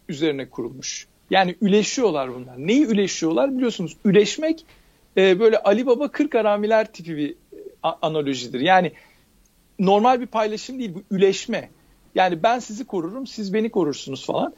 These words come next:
Şimdi bu rejimin karakteri böyle bir karakter. Bu rejimin liderini de belirlerlerken böyle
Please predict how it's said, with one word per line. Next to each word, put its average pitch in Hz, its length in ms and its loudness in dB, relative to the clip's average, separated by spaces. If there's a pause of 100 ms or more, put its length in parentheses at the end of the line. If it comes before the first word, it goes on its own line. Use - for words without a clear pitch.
(200)
Şimdi 185 320 2
bu 339 120 6
rejimin 196 500 2 (500)
karakteri 185 840 0 (300)
böyle 202 280 2
bir 135 100 -8
karakter. - 480 -14 (480)
Bu 226 120 0
rejimin 277 460 -2
liderini 185 520 2
de 196 160 2
belirlerlerken 220 920 2 (300)
böyle 240 300 2